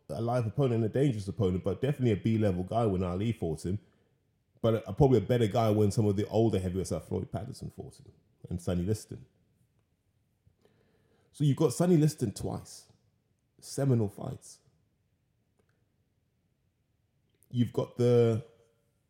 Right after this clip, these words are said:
the Cleveland Williams masterclass. You've got the Ernie Terrell masterclass. You know, all fights with, with a degree of historic significance.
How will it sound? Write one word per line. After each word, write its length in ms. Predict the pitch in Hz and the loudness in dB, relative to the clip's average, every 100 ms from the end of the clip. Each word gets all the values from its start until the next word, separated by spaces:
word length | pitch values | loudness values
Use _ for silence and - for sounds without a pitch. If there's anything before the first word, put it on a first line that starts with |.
| _ - | _ -8
the 60 | |
Cleveland 460 | 113 135 135 123 113 | -2 2 2 2 2
Williams 380 | 127 131 110 85 | 2 4 4 2
masterclass. 680 | 113 120 110 - - 80 - | -2 -2 -6 -8 -6 -8 -4
You've 80 | |
got 120 | 107 95 | -4 -4
the 120 | - | 2
Ernie 200 | 120 117 | 2 2
Terrell 340 | - 107 113 95 | 0 -2 -2 -2
masterclass. 840 | 110 117 - - 85 65 - - _ _ _ _ _ _ _ _ - | -4 -6 -8 -10 -8 -10 -14 -20 _ _ _ _ _ _ _ _ -8
You 80 | 95 | -8
know, 60 | - | -4
all 180 | 135 143 | -2 -2
fights 320 | - 147 135 | -2 -4 -2
with, 260 | 143 123 - | -2 -2 -4
with 240 | 127 - | -6 -4
a 80 | 127 | -4
degree 240 | 107 110 123 | -2 0 0
of 60 | |
historic 360 | 110 - 117 - | -2 -4 -6 -6
significance. 640 | 110 110 123 110 92 80 | -8 -4 -4 -4 -8 -10